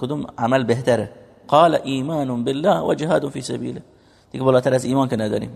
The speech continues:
بعد از اون جهاد در راه الله. اول ایمان. ایمان که پاداشش بهشته و سبب ورود به بهشته. ایمان نداشته باشی، بهشتی در کار نیست. و بعد از اون جهاد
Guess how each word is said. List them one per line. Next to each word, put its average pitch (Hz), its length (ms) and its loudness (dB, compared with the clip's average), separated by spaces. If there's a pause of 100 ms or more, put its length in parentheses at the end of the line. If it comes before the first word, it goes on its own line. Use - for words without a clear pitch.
بعد 185 200 4
از 156 120 -6
اون 151 100 -8
جهاد 117 360 -6
در 101 120 -4
راه 107 180 -6
الله. 110 240 -8 (340)
اول 117 240 4
ایمان. 156 280 -6 (400)
ایمان 135 320 2
که 170 120 -4
پاداشش 143 480 0
بهشته 156 420 -2
و 120 60 -2
سبب 135 240 0
ورود 165 260 2
به 156 160 2
بهشته. 135 360 -4
ایمان 123 320 -2
نداشته 120 280 -4
باشی، 139 180 -4
بهشتی 185 280 -2
در 117 140 -2
کار 110 220 -4
نیست. - 280 -16 (220)
و 143 80 6
بعد 202 240 4
از 202 140 0
اون 208 100 -2
جهاد 170 420 2